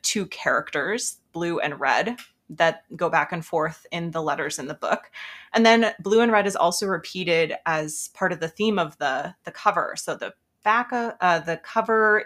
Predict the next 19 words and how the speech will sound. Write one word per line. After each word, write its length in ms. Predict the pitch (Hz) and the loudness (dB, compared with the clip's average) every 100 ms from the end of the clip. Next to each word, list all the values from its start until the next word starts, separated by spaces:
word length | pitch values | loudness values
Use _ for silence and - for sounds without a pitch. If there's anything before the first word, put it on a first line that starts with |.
| 175 | 0
is 440 | 170 165 156 - _ _ _ _ | 0 0 -4 -10 _ _ _ _
a 80 | 165 | 0
light 340 | 156 175 - | 4 2 2
blue, 560 | - 165 220 233 247 262 | -4 4 6 8 6 4
and 260 | 262 185 185 | 2 2 4
then 140 | 185 | 4
there's 280 | 175 165 - | 4 2 -2
these 220 | 175 - | -6 -4
two 500 | - - 240 240 - - | -2 0 2 2 0 2
birds 400 | 170 160 92 - | 6 6 4 -2
that 100 | 156 | 0
are 100 | 151 | 0
slightly 500 | - 165 - 165 151 | 2 0 0 -4 -8
pixelated 720 | - - - 170 151 107 113 110 | -12 -10 -6 -2 -2 -2 -6 -4
or 280 | - 170 - | 0 0 2
offset. 680 | 170 - - - - - - - - - _ | 2 0 -2 0 0 -4 -14 -16 -20 -20 _
There's 260 | 175 170 165 - | 2 2 2 -2
a 460 | 165 165 165 156 160 | 0 2 2 0 0
bluebird 600 | 226 220 220 208 208 | 0 6 8 8 6